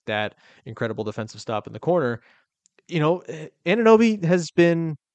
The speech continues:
a treat to watch all season long. This progression is not exactly new. He's been doing it for quite a while. He had those huge games early on before he originally got hurt,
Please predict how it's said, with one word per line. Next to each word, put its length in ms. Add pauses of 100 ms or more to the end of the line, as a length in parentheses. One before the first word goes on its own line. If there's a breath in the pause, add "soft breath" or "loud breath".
(240)
a 60
treat 260
to 100
watch 240
all 120
season 320
long. 600
This 200
progression 500
is 120
not 180
exactly 480
new. 380
He's 200
been 160
doing 260
it 140
for 80
quite 240
a 60
while. 400
He 160
had 140
those 160
huge 340
games 420 (360 soft breath)
early 260
on 160
before 300
he 80
originally 380
got 240
hurt, 340